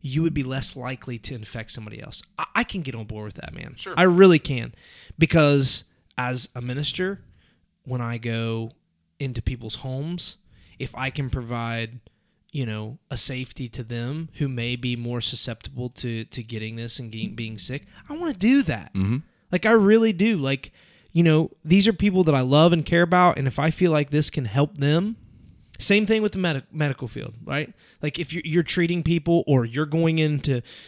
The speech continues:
Speaker 1: to, to serve and protect people, like, if you knew that, if there was no question, I think all of us would say, "Hey, listen, I have, like, I'm, I'm on board, I'm okay."
Speaker 2: Mm-hmm.
Speaker 1: Even if there was a risk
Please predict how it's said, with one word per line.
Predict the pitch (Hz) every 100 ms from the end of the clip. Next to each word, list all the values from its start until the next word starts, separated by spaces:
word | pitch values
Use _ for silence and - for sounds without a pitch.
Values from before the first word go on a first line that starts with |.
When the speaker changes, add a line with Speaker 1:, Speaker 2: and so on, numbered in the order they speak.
| _
Speaker 1:
to, | - 135
to | 110 - 123
serve | - 160 151
and | 135
protect | 120 160 175 -
people, | - 185 175 170
like, | 143 - - - -
if | 151
you | 156 202 254
knew | 190 202 247
that, | 233 226 254 277 _ _ -
if | 147
there | 180
was | 170 131 139
no | 143 160 180 190 196 - _ _ _
question, | - 180 151 - 113 107 _ _ _ _ _ _ -
I | 135
think | 143 135
all | 135
of | 131
us | 120 123
would | 113
say, | 120
"Hey, | 113
listen, | 113 107 117 107 _ _ _ _ _ _
I | -
have, | 110 107 - - -
like, | 120 - -
I'm, | 131 123 -
I'm | 117 131
on | 123 117
board, | 110 107
I'm | 110
okay." | - 104 117 _ _ -
Speaker 2:
Mm-hmm. | 98
Speaker 1:
Even | 220 254
if | 254
there | 240
was | 214 175
a | 160
risk | 143 165 - -